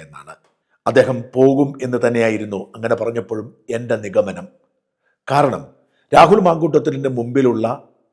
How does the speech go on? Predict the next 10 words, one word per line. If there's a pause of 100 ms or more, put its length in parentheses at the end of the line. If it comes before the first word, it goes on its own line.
(200)
ഏക (120)
വഴി (240)
നിയമസഭയിൽ (260)
ഹാജരാവുക (120)
മാത്രമാണ്. (580)
അദ്ദേഹത്തിന് (520)
സ്വന്തം
മണ്ഡലത്തിലേക്ക്
പോകാൻ
കഴിയാത്ത